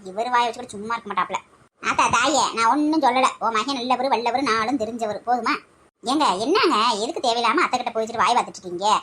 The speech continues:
அவங்க பாட்டு அவங்க உட்காந்துருக்காங்க, நிம்மதியா விடுங்களேன். சும்மா எனத்தனால அவங்க கிட்ட வம்பிழுத்துக்கிட்டே இருக்கீங்க நீங்க. அட நீ வேற வெண்ணிலா,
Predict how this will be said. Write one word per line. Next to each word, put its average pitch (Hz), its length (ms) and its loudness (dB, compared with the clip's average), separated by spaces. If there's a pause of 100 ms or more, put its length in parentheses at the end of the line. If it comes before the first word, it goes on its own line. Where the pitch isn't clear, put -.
(280)
அவங்க 254 160 2
பாட்டு 277 240 2
அவங்க 285 160 4
உட்காந்துருக்காங்க, 202 500 0 (100)
நிம்மதியா 359 320 0
விடுங்களேன். 214 420 -2
சும்மா 554 420 -2 (100)
எனத்தனால 247 420 0
அவங்க 262 160 4
கிட்ட 262 120 2
வம்பிழுத்துக்கிட்டே 240 380 -2
இருக்கீங்க 196 280 -8
நீங்க. 175 160 -4 (480)
அட 220 260 0
நீ 320 160 2
வேற 311 160 4
வெண்ணிலா, 294 300 2